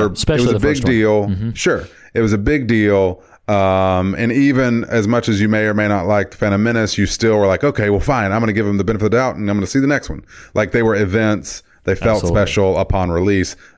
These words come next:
Speaker 2: This, especially as close as it is to The Last Jedi, does not feel special in almost any way. I, I mean,
Speaker 1: Yeah.
Speaker 2: I'm fine with it being kind of a fun adventure romp. I just,
Speaker 1: Sure.
Speaker 2: I don't think you need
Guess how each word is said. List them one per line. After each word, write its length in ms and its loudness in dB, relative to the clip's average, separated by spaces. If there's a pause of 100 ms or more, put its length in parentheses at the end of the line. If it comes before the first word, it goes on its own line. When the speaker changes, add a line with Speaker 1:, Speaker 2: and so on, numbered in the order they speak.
Speaker 2:
This, 600 0
especially 540 -2
as 140 -2
close 320 -2
as 100 -2
it 80 0
is 180 0
to 80 -8
The 60 -4
Last 300 0
Jedi, 420 0 (640)
does 320 0
not 260 -2
feel 200 0
special 760 -2
in 140 -6
almost 320 -2
any 180 -2
way. 360 -8 (180)
I, 100 -4
I 140 -6
mean, 140 0
Speaker 1:
Yeah. 80 0
Speaker 2:
I'm 60 -4
fine 320 0
with 140 0
it 120 -4
being 180 0
kind 180 -2
of 100 -4
a 60 -2
fun 480 -4 (520)
adventure 440 -2
romp. 360 0 (220)
I 100 -4
just, 200 -6
Speaker 1:
Sure. 480 -2 (120)
Speaker 2:
I 80 -4
don't 180 -4
think 200 -4
you 80 -2
need 340 -6